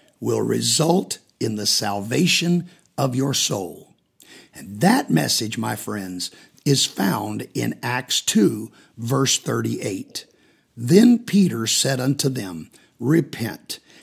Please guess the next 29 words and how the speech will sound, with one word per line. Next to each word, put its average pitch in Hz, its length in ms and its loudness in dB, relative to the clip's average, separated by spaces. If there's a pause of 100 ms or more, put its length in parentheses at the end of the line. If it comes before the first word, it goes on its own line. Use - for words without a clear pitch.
(180)
"And 120 220 0
be 113 120 -4
baptized, 185 1040 2
every 107 380 -4
one 151 300 2
of 180 140 2
you, 185 280 4 (320)
in 151 220 4
the 135 100 -2
name 151 720 4
of 123 220 -6
Jesus 143 520 -2
Christ, - 640 -8 (280)
for - 180 4
the 202 100 6
remission 214 720 6
of 147 180 -2
sins, 98 600 -2 (340)
and 123 260 -2
ye 180 400 4
shall 165 480 0
receive 170 720 4
the 175 80 2
gift 104 640 -2 (400)
of 95 420 -2 (240)
the 117 180 -4
Holy 95 340 -8
Ghost." - 540 -12 (520)
That 113 720 2